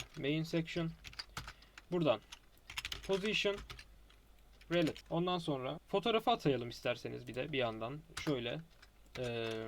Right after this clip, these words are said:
main ne demiştik? Main image mi demiştik? Evet, main image demişiz. Main image.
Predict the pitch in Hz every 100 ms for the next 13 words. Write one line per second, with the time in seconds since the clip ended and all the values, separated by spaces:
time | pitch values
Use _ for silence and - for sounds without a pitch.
0 | 110 - - - 135 139 147 151 151 -
1 | - - - - - - 151 147 120 -
2 | - 147 135 139 123 147 143 117 110 -
3 | - - - - - - - - - _
4 | - - - - 135 110 131 143 143 143
5 | 135 113 113 165 165 - - - - -
6 | - - 170 165 170 - - - - -
7 | - - - - - - - 156 131 107